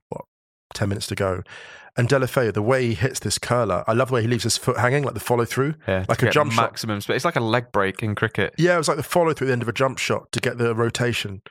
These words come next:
Speaker 2: Yeah.
Speaker 1: And it just, f-, oh, the way it floats. It was like Coutinho style.
Speaker 2: It was really good.
Speaker 1: Oh, it was glorious.
Speaker 2: It was one of the, it was like a goal you only really see in training.
Speaker 1: Yeah,
Speaker 2: Do you know what I
Speaker 1: absolutely.
Speaker 2: mean?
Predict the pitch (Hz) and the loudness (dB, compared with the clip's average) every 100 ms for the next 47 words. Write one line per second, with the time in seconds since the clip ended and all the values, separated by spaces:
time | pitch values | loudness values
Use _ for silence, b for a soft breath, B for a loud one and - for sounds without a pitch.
0 | - 92 90 B B B B _ _ - | -4 -2 -2 B B B B _ _ -2
1 | 131 123 127 - - - - - 139 147 | -2 0 -2 -2 -6 -10 -10 -4 -2 0
2 | 131 143 - - 147 156 113 - 123 131 | 2 0 0 -2 0 0 0 -4 0 0
3 | - - 139 139 120 - 104 101 98 92 | 0 0 2 2 2 2 0 2 0 -2
4 | 92 80 87 - - _ 107 98 92 - | -2 -4 -4 -8 -8 _ -2 0 -4 -2
5 | 113 113 104 135 170 226 220 143 202 180 | 0 0 2 2 2 0 0 0 0 0
6 | 151 147 123 117 113 107 113 101 - 123 | 0 2 2 2 0 0 -2 -2 -2 -2
7 | 110 71 - _ - 127 - - 113 107 | -2 -8 -12 _ -2 -2 -2 -4 -2 0
8 | 117 113 92 | 0 0 -2